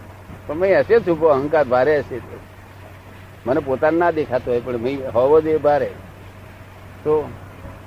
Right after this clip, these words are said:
મેં તો લોકો કહે કેવી રીતે? છુપો અહંકાર ભારે હોય. શું? આમ નમ્રતા દેખાય ને અંદર હોય છુપો ભારે. અને એ અહંકાર જ કડતો હતો, બીજું કોઈ કડતું નતું.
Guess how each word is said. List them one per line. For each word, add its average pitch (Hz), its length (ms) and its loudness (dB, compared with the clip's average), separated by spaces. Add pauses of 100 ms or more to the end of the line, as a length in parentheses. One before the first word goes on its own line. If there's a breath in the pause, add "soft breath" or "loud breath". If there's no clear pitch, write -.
(500)
મેં 147 120 -8
તો 165 60 -4
લોકો 131 280 2
કહે 135 280 0
કેવી 196 200 -4
રીતે? - 240 -8 (1900)
છુપો 123 200 -2
અહંકાર 139 340 0
ભારે 131 300 0
હોય. 113 180 -4 (1400)
શું? 147 240 -4 (1500)
આમ 139 120 2
નમ્રતા 156 460 2
દેખાય 131 340 -2
ને 123 120 -4
અંદર 127 400 -4
હોય 131 140 0
છુપો 139 320 -8
ભારે. 131 260 -8 (1200)
અને 135 140 -4
એ 156 120 4
અહંકાર 151 440 2
જ 160 80 -4
કડતો 147 320 2
હતો, 123 140 -4
બીજું 127 240 -8
કોઈ 139 120 -4
કડતું 135 380 -8
નતું. 139 240 -10